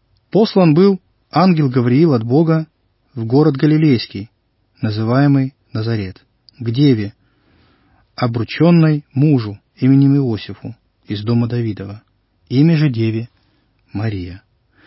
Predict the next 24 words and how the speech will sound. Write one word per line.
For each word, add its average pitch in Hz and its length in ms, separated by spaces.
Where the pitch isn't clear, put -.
Ангел, 147 480
войдя 131 360
к - 80
ней, 147 340
сказал: 139 440
«Радуйся, 139 440
благодатная, 104 760
Господь 117 540
с - 100
тобою, 104 480
благословенна 143 800
ты 127 400
между 104 300
женами». 104 500
Она 180 280
же, 170 120
увидев 165 360
его, 131 280
смутилась 156 680
от 117 160
слов 117 300
его 123 420
и 127 80
размышляла, 123 800